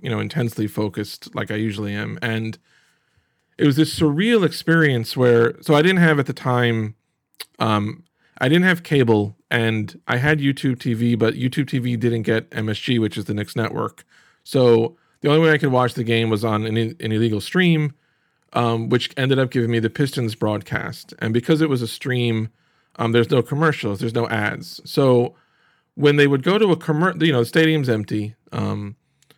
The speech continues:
they would go to a commercial, and the camera has to stay, the feed stays with the arena. And so, and this is, you know, mid-December when the pandemic numbers were on the rise from the, I think, post-Thanksgiving, um,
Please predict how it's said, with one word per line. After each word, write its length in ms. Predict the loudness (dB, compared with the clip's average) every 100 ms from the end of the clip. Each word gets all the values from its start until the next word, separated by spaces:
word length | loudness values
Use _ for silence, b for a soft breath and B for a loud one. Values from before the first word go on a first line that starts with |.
| _ _ _ 2
they 120 | 2
would 100 | 4
go 140 | 2
to 80 | 2
a 100 | 0
commercial, 840 | 0 -2 0 0 -2 0 0 -2 -2
and 400 | 0 0 -2 -8 _ _ _
the 80 | -4
camera 420 | 2 2 4 2
has 220 | 0 -2
to 100 | -8
stay, 640 | -8 0 4 4 2 -4 -10 _ -4
the 100 | 0
feed 240 | 2 0
stays 260 | 0 0 -2
with 120 | -4
the 100 | -4
arena. 460 | 0 0 0 -4 -6
And 160 | -6
so, 460 | 0 2 2 0 -4 _ _ _ _ _ _ _ _ _
and 120 | -2 0
this 140 | 2
is, 240 | 2 2
you 60 | 0
know, 280 | 0 0 -2
mid-December 840 | -2 0 0 0 -2 0 2 2
when 220 | 0 -2 0
the 120 | -2
pandemic 520 | -2 -2 0 0 -2
numbers 340 | -2 0 0
were 160 | -2 -2
on 140 | -2
the 80 | -2
rise 520 | 0 0 2 0 -4
from 200 | -8 -6
the, 100 | -6 -6 -10
I 80 | -8
think, 160 | -6
post-Thanksgiving, 1040 | -2 -4 -2 -6 -6 -4 -4 -4 -6 -8 -10
um, 520 | -10 -8 -8 -10 -12